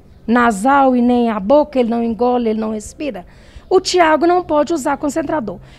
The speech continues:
Ele precisa de um oxigênio puro, cem por cento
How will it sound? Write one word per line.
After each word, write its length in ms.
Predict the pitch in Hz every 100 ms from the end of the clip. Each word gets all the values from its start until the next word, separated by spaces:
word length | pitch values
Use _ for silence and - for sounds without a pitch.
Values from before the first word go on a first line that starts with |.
| -
Ele 220 | 320 359
precisa 720 | - 359 - - 311 311 285
de 340 | 247 294 320 302
um 300 | 311 320 320
oxigênio 640 | 320 - 302 247 311 320
puro, 560 | - 330 339 233 185 185 - - - - - - -
cem 380 | - - 392 381
por 180 | 359
cento 560 | - - 285 294 - 302